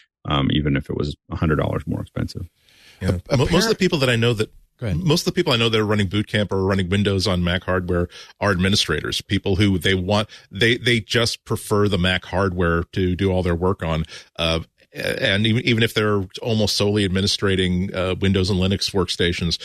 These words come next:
Speaker 2: And so a lot of the tools they need to maintain that network and to serve their users really is Windows only. And they have to speak the language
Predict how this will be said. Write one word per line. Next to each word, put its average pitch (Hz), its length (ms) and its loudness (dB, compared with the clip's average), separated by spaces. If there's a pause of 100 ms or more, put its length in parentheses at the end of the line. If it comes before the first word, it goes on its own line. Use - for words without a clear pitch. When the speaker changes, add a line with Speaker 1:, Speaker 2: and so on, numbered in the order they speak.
(440)
Speaker 2:
And 101 320 0
so 107 260 2
a 101 60 2
lot 104 200 2
of 101 60 -4
the 95 60 -2
tools 113 380 0
they 104 160 -2
need 101 280 2
to - 60 -2
maintain 92 440 0
that 95 180 -2
network 92 400 -2
and 92 180 2
to 98 60 -4
serve 95 320 2
their 87 120 2
users 90 480 2 (340)
really 107 340 4
is 95 160 2
Windows 92 320 2
only. 95 260 2
And 87 60 0
they 90 80 2
have 104 200 -2
to - 80 -6
speak 101 240 -4
the 104 80 -2
language 90 580 2